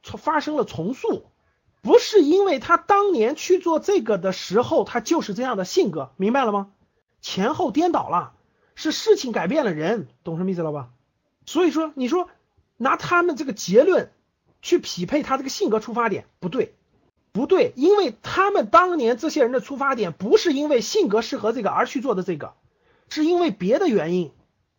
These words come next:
也可以这么说，是有别的比这个更重要的原因让他选择了这个方向，然后他改变成那样了。啊，内向和外向不决定他不能做哪个或能做哪个。我遇到特别多这个，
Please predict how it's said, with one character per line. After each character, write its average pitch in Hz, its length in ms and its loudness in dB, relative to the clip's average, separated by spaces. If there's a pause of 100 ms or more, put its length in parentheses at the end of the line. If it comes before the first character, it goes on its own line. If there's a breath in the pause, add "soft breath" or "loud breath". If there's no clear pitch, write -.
(140)
也 240 140 2
可 294 160 0
以 240 160 -2 (280)
这 381 140 0
么 240 80 0
说， 165 320 -8 (560)
是 392 140 2
有 302 100 4
别 202 320 0
的 339 140 -4
比 202 180 -6
这 233 140 -6
个 254 80 2
更 392 280 6
重 247 140 -4
要 202 140 0
的 175 80 -4
原 165 200 -2
因 214 140 -2
让 294 200 0
他 311 180 -2
选 165 340 -4
择 151 140 -2
了 208 100 0
这 202 80 -8
个 165 100 -8
方 151 160 -8
向， 147 260 -12 (520)
然 240 160 2
后 311 180 2 (140)
他 - 140 -8
改 - 240 -8
变 214 180 0
成 135 140 -10
那 139 80 -6
样 131 180 -10
了。 95 120 -20 (800)
啊， 202 300 -4
内 359 320 6
向 208 280 -2
和 220 160 0
外 311 320 0
向 170 360 -6 (140)
不 - 140 0
决 220 340 -2
定 359 160 -2
他 240 180 -4
不 349 280 0
能 208 180 0
做 254 160 -2
哪 156 100 -4
个 165 80 -12
或 196 140 -4
能 208 220 0
做 381 160 0
哪 151 160 -4
个。 120 180 -16 (520)
我 269 140 2
遇 415 140 2
到 370 160 4
特 415 380 4
别 233 180 0
多 269 180 0
这 277 120 -2
个， 226 160 0